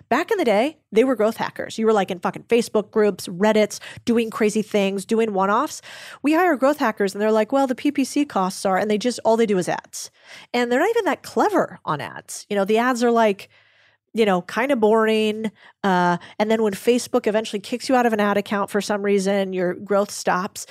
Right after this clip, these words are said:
And so, um, the biggest difference, I think, between my growth and others is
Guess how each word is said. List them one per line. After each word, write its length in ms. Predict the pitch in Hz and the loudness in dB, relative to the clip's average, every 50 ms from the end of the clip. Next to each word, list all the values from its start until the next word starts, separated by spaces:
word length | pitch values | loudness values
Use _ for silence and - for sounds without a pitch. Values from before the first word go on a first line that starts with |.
| - - - - - | -18 -20 -18 -12 -10
And 140 | - 220 208 | -10 -8 -6
so, 440 | - - 226 220 220 214 208 - _ _ _ _ - - | 0 2 4 4 4 2 0 -4 _ _ _ _ -4 -2
um, 460 | 208 202 196 190 180 165 147 165 - _ _ _ - - | 0 0 2 0 0 -2 -6 -12 -18 _ _ _ -10 -4
the 120 | 190 202 | -4 -4
biggest 460 | 180 185 226 247 240 - 208 - - | -2 2 2 2 2 2 -2 0 0
difference, 320 | 226 220 - 226 208 - - | -2 -2 -2 -2 -4 -2 -2
I 60 | 180 | -4
think, 200 | - - 180 175 - | -2 -4 -6 -6 -6
between 280 | 190 - - 196 185 | -8 -6 -6 -8 -4
my 180 | 180 185 185 190 | -4 -2 -2 -2
growth 260 | 180 196 185 180 - | 0 0 -2 -2 -2
and 60 | 190 180 | -2 -2
others 340 | 175 208 208 190 180 170 - | 0 0 2 0 0 -2 -4
is 80 | 175 | -8